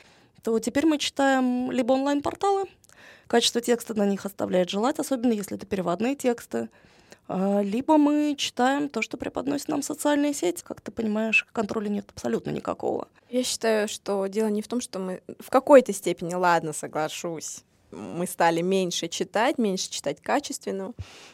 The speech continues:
Speaker 2: контента, но самого контента теперь слишком много. То есть, э,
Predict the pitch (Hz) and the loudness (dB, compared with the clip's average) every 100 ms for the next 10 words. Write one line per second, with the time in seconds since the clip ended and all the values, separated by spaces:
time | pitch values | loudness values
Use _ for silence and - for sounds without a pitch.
0 | _ - 196 202 202 202 - 214 208 - | _ -6 -2 0 0 -2 -2 0 2 0
1 | - 240 233 254 240 233 - 220 208 175 | 0 4 8 8 8 4 4 2 0 -6
2 | - 180 - 220 220 208 - 156 165 175 | -8 -8 -2 0 0 0 -4 -6 -4 -2
3 | 165 139 - - - - 175 - - _ | -2 -4 -12 -16 -12 -6 -6 -8 -20 _
4 | - - | -8 -8